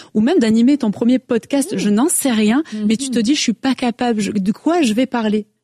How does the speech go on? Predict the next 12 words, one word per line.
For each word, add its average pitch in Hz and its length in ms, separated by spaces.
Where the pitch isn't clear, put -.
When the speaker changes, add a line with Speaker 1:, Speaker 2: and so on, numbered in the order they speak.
Speaker 2:
Hmm. 226 40
Speaker 1:
Tu 220 340
as, 233 200
je 185 120
te 175 140
le 180 180
dis, 226 280
incubé 220 440
assez 233 400
d'informations 202 600
et 185 40
de 180 80